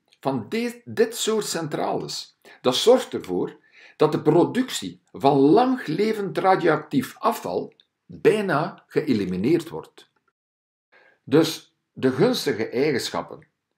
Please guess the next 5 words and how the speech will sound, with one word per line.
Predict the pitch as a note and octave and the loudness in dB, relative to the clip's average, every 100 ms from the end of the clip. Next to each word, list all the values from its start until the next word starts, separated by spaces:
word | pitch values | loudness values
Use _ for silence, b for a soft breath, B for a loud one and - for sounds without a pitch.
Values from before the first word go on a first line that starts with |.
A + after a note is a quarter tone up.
| b b b | b b b
van | A#2+ D3 | 2 6
de | C3+ B2+ | 4 4
gesmolten | B2 - E3+ F#3+ A#2+ | -2 -2 -2 0 -2
zoutreactor, | - C#3 E3 G2 F2 D#2 - G#2 - _ _ _ _ _ _ _ _ _ - | 2 4 4 0 -8 -8 -8 -10 -10 _ _ _ _ _ _ _ _ _ -8
die | A2+ E3+ F3 E3 - | -2 2 2 0 -4